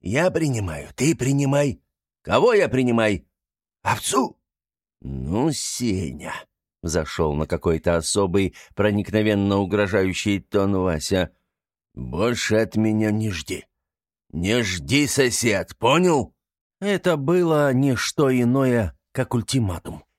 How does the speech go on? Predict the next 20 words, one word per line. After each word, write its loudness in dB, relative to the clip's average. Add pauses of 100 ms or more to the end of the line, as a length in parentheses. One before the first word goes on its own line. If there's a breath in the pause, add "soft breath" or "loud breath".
(180)
Сеня 0
только 0
что -4
по -4
дороге 0
домой 2
обречённо 0
размышлял 0
под -2
доносившееся -2
блеяние, 0
которое 0
тупой 0
пилой 0 (160 loud breath)
перепиливало 0
его 0
пополам, 0 (160 loud breath)
что -8
выхода -6
нет, -4